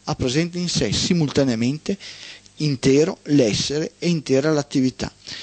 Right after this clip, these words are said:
E qui noi non siamo assolutamente d'accordo con Procolo, la nostra visione è assolutamente diversa da questo, perché, eh, nella visione della, da cui Procolo è partito per tirar fuori questo paragrafo,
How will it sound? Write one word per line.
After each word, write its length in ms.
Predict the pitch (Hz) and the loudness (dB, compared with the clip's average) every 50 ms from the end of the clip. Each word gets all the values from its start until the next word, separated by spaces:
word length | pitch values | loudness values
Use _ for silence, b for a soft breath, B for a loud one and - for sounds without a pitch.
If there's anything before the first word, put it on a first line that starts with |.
| B B B | B B B
E 120 | B 156 156 | B -2 -2
qui 220 | - 196 180 147 | 0 0 0 0
noi 160 | 151 165 175 | 0 -2 -4
non 100 | 170 143 | -4 -2
siamo 220 | 131 - 147 151 151 | -2 -2 -2 0 -2
assolutamente 640 | 110 117 135 131 - 135 131 151 170 180 - 160 | -4 -4 -4 -4 -4 -4 -4 -4 -4 0 2 2
d'accordo 540 | 143 135 127 - - 135 131 127 123 127 120 - | 2 2 0 0 0 0 0 0 0 -4 -6 -2
con 240 | - 131 127 127 | 0 2 2 2
Procolo, 400 | - 131 123 120 110 - - - | 0 0 -2 -2 -2 -4 -4 -2
la 60 | 120 131 | 0 0
nostra 260 | 151 156 - 160 147 | 0 2 2 4 4
visione 400 | 135 135 139 156 175 175 151 123 | 4 4 4 2 0 0 0 0
è 20 | |
assolutamente 640 | 127 131 - - 143 139 - 131 135 156 170 - 156 | 0 0 0 -2 -2 0 0 2 2 2 2 2 2
diversa 380 | 135 127 123 123 117 - - 120 | 4 4 4 4 2 0 0 -2
da 100 | 120 113 | -2 -2
questo, 380 | - - - - - - - - B B B B B B B B B B | -4 -6 -8 -8 -8 -14 -16 -20 B B B B B B B B B B
perché, 440 | - 147 143 139 - 170 147 123 - - | 0 0 0 2 4 4 4 4 2 2
eh, 380 | - 127 135 127 123 127 127 123 | 2 4 6 6 6 6 4 2
nella 340 | 131 139 147 160 170 180 175 | 2 2 2 4 4 4 4
visione 680 | 165 165 165 156 160 160 156 143 131 120 113 107 110 117 | 4 4 2 4 4 4 4 4 4 2 0 -2 0 2
della, 680 | 123 143 151 160 160 151 143 135 123 113 107 92 69 64 - - - 101 107 110 110 - - - | 4 4 6 6 6 6 6 4 2 2 0 -4 -6 -10 -16 -20 -20 -16 -16 -16 -16 -18 -20 -4
da 140 | 123 131 120 | -4 -2 -2
cui 220 | - - 160 151 | 2 2 2 2
Procolo 420 | - 123 135 151 156 - 156 135 | 4 2 0 0 2 2 2 2
è 20 | 123 | 2
partito 580 | - 127 123 - - 170 156 135 - 120 113 110 - | 0 -2 -6 -2 -2 -2 -2 -2 -2 -4 -4 -4 0
per 300 | - 139 139 131 - - | 0 2 2 2 0 -2
tirar 260 | - 143 135 123 120 | 0 0 2 2 2
fuori 420 | 110 - - 151 147 131 120 110 - B B B B B B B B B B | -2 0 2 4 6 6 4 2 -2 B B B B B B B B B B
questo 320 | - 147 139 - 160 135 | 0 0 2 2 0 -2
paragrafo, 720 | - - 143 139 135 127 117 113 113 117 117 - 156 175 | 0 0 2 2 2 2 2 0 0 -2 0 -2 -2 -2